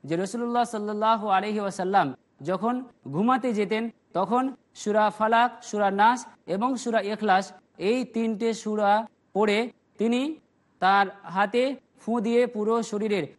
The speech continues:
যতদূর পর্যন্ত হাত যেত, পুরো শরীরের উপর তিনি সেই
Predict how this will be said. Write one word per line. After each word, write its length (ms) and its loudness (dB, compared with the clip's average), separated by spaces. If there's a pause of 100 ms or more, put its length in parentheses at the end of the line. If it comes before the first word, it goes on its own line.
(160)
যতদূর 460 -2
পর্যন্ত 420 -4 (400)
হাত 280 0
যেত, 260 -2 (420)
পুরো 220 0
শরীরের 420 -2
উপর 240 -4
তিনি 240 -4
সেই 220 -4